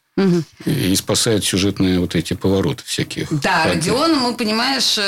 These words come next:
Speaker 3: через внутренний мир постигаем, и тут у нас уже есть, э,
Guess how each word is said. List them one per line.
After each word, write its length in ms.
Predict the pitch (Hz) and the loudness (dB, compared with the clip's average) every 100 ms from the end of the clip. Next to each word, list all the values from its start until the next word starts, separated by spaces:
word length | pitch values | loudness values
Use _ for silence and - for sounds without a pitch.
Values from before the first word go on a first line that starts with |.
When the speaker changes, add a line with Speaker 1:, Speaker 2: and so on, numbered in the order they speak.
| 190 | -2
Speaker 3:
через 360 | - 240 202 175 | 0 0 0 0
внутренний 600 | 185 208 240 208 214 208 | 0 0 0 0 0 0
мир 200 | 240 233 | 0 -2
постигаем, 880 | - - - 190 175 285 330 254 190 | -2 -2 -2 -2 0 2 2 0 -2
и 160 | 175 | -4
тут 240 | 180 240 247 | -4 -4 -2
у 20 | |
нас 260 | 220 220 208 | 0 -2 -2
уже 160 | 190 196 | -2 -2
есть, 460 | 180 220 202 - | -2 -2 -4 -4
э, 180 | 180 175 | -2 0